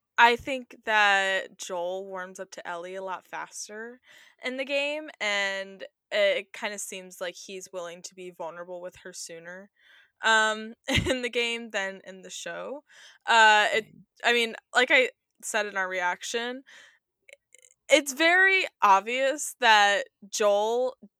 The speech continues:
Speaker 1: di-, just didn't like Ellie, um, <laughs> these past three episodes, like, at all, actually. Um, and the l-, like, first little bit of kind of warmness we got from him was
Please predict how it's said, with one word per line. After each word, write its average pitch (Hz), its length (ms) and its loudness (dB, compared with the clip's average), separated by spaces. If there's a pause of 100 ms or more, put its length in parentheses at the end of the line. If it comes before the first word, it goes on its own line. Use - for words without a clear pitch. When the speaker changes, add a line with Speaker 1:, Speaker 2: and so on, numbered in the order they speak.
Speaker 1:
di-, 220 240 4
just 208 320 -10
didn't 196 360 0
like 170 240 -6
Ellie, 185 440 -4 (100)
um, 214 340 6 (400)
<laughs> 466 440 6
these 294 180 0
past 269 380 8
three 269 120 4
episodes, 269 540 2
like, 220 180 -2 (100)
at 214 160 10
all, 202 240 4
actually. 294 520 0 (640)
Um, 254 540 12
and 226 280 6
the 226 60 2
l-, 226 340 -4
like, 233 260 0
first 247 480 2
little 220 220 -2
bit 196 420 2
of 190 560 0 (420)
kind 214 280 4
of 196 160 -6
warmness 196 600 -4
we 214 120 -6
got 180 260 -2
from 214 160 -16
him 240 480 -8
was 190 800 -2